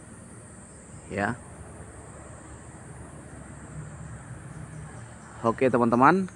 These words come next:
kita lihat lagi hasilnya yang sangat memuaskan seperti ini.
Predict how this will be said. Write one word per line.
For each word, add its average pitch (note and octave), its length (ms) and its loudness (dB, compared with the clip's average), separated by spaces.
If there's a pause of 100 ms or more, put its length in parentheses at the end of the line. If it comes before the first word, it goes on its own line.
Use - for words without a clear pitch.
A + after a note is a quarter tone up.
kita G#2+ 500 10 (460)
lihat G#2 320 12
lagi D3+ 580 12 (1200)
hasilnya A2+ 840 12
yang G#2 480 10 (240)
sangat G#2+ 400 8
memuaskan F#2 840 6 (220)
seperti - 560 6
ini. C3 80 8